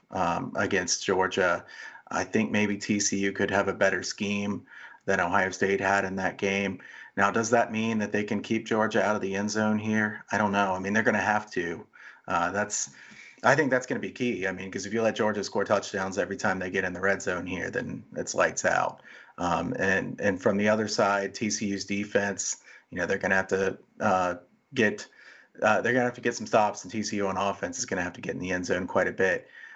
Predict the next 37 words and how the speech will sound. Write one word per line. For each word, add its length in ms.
As 160
far 240
as 80
the 120
other 160
thing 240
I 120
wanted 300
to 60
say 280
real 160
quick, 400
I 60
wanted 220
to 80
say 240
that 180
the 60
special 360
teams, 460
I 60
think 180
we 100
should 300
give 220
Georgia 340
some 180
props. 320
They've 140
been 140
really 200
good 240
on 60
special 380
teams 320
this 200
year. 300